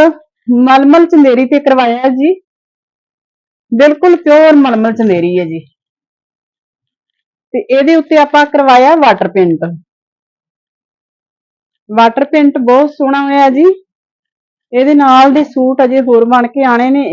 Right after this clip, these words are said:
ਇੱਕ ਸੈਂਪਲ ਬਣ ਕੇ ਆਇਆ ਹੈ ਜੀ। ਇਹ ਵਾਟਰ ਪ੍ਰਿੰਟ ਦੇਖੋ ਬਹੁਤ ਸੋਹਣਾ ਹੈ, ਬਿਲਕੁਲ ਲਾਈਟ weight ਹੈ ਜੀ।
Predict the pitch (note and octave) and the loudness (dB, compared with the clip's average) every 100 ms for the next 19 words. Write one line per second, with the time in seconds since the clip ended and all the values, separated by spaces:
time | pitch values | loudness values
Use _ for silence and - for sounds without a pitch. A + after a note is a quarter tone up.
0 | A#3 A#3 C#4 C4 A3 G#3 B3 A3 G3+ G3+ | -6 -6 -8 -4 -4 -2 -2 0 -2 -2
1 | B3 A#3 F#3+ G#3 A#3+ B3 C4 B3 _ _ | 0 2 4 4 2 0 -2 -4 _ _
2 | _ _ _ _ - B3+ D4+ C#4 A#3+ A3+ | _ _ _ _ -6 -2 -2 2 0 0
3 | C4 C4+ B3+ B3 B3+ C4 C#4 A3+ G3+ A3+ | -4 -2 -2 -2 -4 -2 -4 -4 -2 -2
4 | C4 B3 A#3+ B3+ B3+ A3 C#4 D4 D4 C4 | -4 -4 -2 0 0 0 -4 -2 -2 2
5 | A3 A3+ B3 B3 A#3+ A#3 A#3+ A#3 | 2 0 -2 -2 0 0 -2 -2